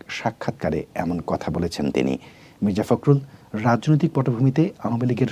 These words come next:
শক্তিশালী প্রত্যাবর্তনের সম্ভাবনা নিয়ে সংশয় প্রকাশ করে বলেন, দলটি রাজনৈতিকভাবে দেউলিয়া হয়ে পড়েছে এবং জনবিরোধী কার্যকলাপের কারণে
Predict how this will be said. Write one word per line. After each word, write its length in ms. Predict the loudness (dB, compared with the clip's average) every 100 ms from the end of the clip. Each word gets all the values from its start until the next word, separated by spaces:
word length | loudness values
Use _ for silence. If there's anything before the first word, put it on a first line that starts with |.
| -2
শক্তিশালী 500 | -4 -4 -6 0 0 0
প্রত্যাবর্তনের 680 | -4 -2 -2 -2 -2 -2 -4 -10 -20 -18 -10
সম্ভাবনা 500 | 0 2 2 -2 -2 -2
নিয়ে 140 | -4 -6 -4
সংশয় 340 | -2 -2 -4 -4
প্রকাশ 240 | -4 -4 -4 -2
করে 120 | -2 0
বলেন, 180 | 2 2 0 -14 -20 -12 -2 0
দলটি 200 | 2 2 2
রাজনৈতিকভাবে 640 | 0 0 2 2 2 2 2 2
দেউলিয়া 340 | 2 2 2
হয়ে 140 | 0 -2
পড়েছে 260 | -2 0 2 2
এবং 140 | 0 -6 -10 -20 -8 -2 0
জনবিরোধী 540 | 0 0 0 0 -2 -2
কার্যকলাপের 600 | -2 -2 -4 -4 -4 -4 -4 -6
কারণে 360 | -4 -2 0